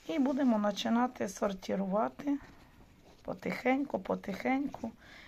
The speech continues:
І буде ось так сортуватися. Треба мати, як то кажеться, орлиний зір, гарно, правильно відсортировувати, тому що,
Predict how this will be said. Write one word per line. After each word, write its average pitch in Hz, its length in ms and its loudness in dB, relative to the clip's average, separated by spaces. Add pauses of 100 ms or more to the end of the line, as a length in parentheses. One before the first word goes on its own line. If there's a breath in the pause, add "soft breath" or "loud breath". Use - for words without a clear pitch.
(380 soft breath)
І 269 200 -2 (300)
буде 214 420 -2
ось 190 240 -8
так 226 220 0
сортуватися. 185 840 -6 (1080 soft breath)
Треба 240 180 6
мати, 233 300 6
як - 100 -6
то 208 120 -2
кажеться, 220 460 4
орлиний 220 480 6
зір, 254 340 4 (460 soft breath)
гарно, 208 360 6
правильно 196 580 6
відсортировувати, 214 960 2
тому 214 300 0
що, 202 260 0